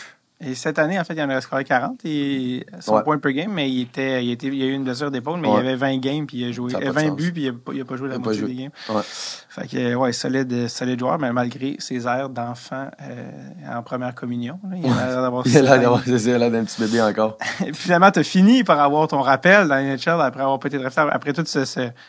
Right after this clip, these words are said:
Speaker 1: ce grind-là. Est-ce
Speaker 2: Ouais.
Speaker 1: que tu te souviens du moment que t'as appris que t'allais jouer dans la N H L ?
Speaker 2: Ouais, je me souviens, j'étais, euh, dans le fond, c'était, euh, on était sur la route, on venait d'un, on venait dans le fond, je pense qu'on arrivait à Providence,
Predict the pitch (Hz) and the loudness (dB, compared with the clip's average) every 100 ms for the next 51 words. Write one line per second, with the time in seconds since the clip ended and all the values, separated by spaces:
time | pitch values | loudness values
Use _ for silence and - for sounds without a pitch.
0 | - - 135 135 147 147 139 160 - - | -10 -4 -2 2 4 4 2 4 4 2
1 | - 143 151 147 135 131 135 131 123 143 | -4 -4 -2 -2 -2 -2 -2 -2 -4 -8
2 | 131 123 123 131 - - 127 127 123 120 | -6 -4 -4 -8 -14 -12 -10 -8 -4 4
3 | 123 131 - - 113 110 117 151 - 123 | 6 6 2 -8 -8 -8 -6 -6 -4 -2
4 | 120 113 110 107 104 104 98 _ 110 104 | 0 0 0 0 -2 -4 -8 _ -4 -4
5 | 101 - 135 - 113 110 104 98 98 92 | -4 -8 -8 -8 -6 -4 -2 -2 -4 -6
6 | 90 90 - _ - 95 95 92 - 107 | -8 -12 -16 _ -12 -10 -8 -4 0 0
7 | 98 95 127 - _ - 98 107 117 110 | 0 -4 -6 -8 _ -10 -6 -2 -2 -2
8 | 104 98 95 92 90 - _ _ - - | -2 -2 -4 -4 -8 -16 _ _ -20 -20
9 | - - - _ 101 98 113 117 104 117 | -20 -20 -20 _ -4 0 0 0 0 0
10 | 120 110 117 110 107 104 101 123 - 110 | 0 -2 -4 -2 -2 0 2 2 2 -4
11 | 95 107 113 120 - | 0 0 0 -4 -12